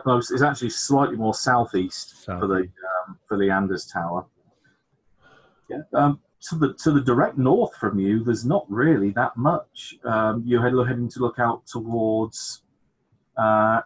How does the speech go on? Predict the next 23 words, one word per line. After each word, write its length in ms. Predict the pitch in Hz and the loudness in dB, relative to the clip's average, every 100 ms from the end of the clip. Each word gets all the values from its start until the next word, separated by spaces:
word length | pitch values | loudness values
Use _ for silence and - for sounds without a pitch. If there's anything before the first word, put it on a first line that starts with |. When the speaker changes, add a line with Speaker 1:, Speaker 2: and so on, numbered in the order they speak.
| _ | _
Speaker 1:
Sariash, 920 | - - 120 135 147 143 135 - - _ _ - | -10 -2 2 4 4 4 0 -10 -14 _ _ -2
uh, 520 | 101 101 95 95 95 - _ _ _ | 0 0 2 2 0 -4 _ _ _
Bebeth, 640 | 123 123 131 131 - _ _ _ _ _ _ _ _ _ _ - | -4 0 0 0 -6 _ _ _ _ _ _ _ _ _ _ -4
there's, 640 | 110 107 101 98 - - _ _ _ _ _ _ _ _ _ _ _ _ _ _ _ _ - | 0 2 0 -2 -12 -18 _ _ _ _ _ _ _ _ _ _ _ _ _ _ _ _ -4
and 160 | 117 | -2
then 340 | 113 113 113 - | 0 0 -2 0
going 380 | 131 120 110 104 | 2 2 0 -2
way 360 | 110 123 131 117 | 2 2 4 0
further 340 | - 117 113 | 0 -2 0
north 260 | 113 110 101 - | 0 0 -2 -4
than 120 | 110 | 0
that, 160 | 107 - | 0 -2
you've 160 | 104 | -8
got 180 | - 101 | -6 -4
the 60 | 110 | -2
likes 380 | 107 107 - - | 0 0 -4 -8
of 200 | 101 95 | -6 -2
the, 420 | 104 101 101 95 - | 0 0 0 -4 -4
uh, 320 | 110 104 101 101 _ | 0 4 4 2 _
the 80 | 110 | -2
Romeli 320 | 110 107 104 | 0 2 0
Kavegi 380 | - 101 101 92 | -4 -2 -2 0
brothel. 400 | 110 104 - 98 | 0 -2 -4 -8